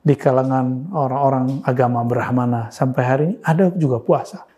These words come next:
Teman-teman yang melakukan Allah, lalu apa yang jarang dieksplorasi oleh orang ketika membahas, menakar, menyentuh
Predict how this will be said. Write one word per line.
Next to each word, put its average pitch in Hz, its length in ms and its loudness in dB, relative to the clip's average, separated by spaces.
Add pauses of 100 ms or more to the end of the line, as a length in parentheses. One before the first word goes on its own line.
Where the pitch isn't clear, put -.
Teman-teman 165 400 6
yang 190 160 2
melakukan 185 240 0
Allah, 220 320 -2 (240)
lalu 208 640 4
apa 240 320 2
yang 190 240 4
jarang 185 480 0 (160)
dieksplorasi 160 1040 0
oleh 131 160 -2
orang 139 320 -2
ketika 147 400 0 (240)
membahas, 165 880 0
menakar, 170 720 0 (400)
menyentuh 175 640 4